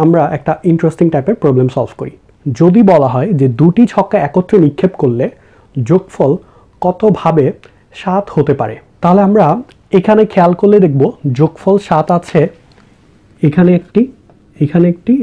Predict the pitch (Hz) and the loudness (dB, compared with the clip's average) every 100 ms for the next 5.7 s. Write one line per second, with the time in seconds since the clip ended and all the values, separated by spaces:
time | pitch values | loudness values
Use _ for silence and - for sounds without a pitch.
0 | 143 - 160 202 - _ _ - _ - | -4 -4 -2 -2 -4 _ _ -20 _ -8
1 | 156 196 214 151 - 196 175 175 262 - | -4 -2 -4 -8 -4 -2 0 -2 -4 -8
2 | - _ 185 160 120 110 _ _ - - | -20 _ -6 -4 -4 -8 _ _ -20 -20
3 | _ _ _ _ _ _ _ _ - 147 | _ _ _ _ _ _ _ _ -6 0
4 | 175 190 - - - _ _ _ _ _ | 2 2 0 -12 -20 _ _ _ _ _
5 | _ _ _ - - 185 185 | _ _ _ -8 0 2 2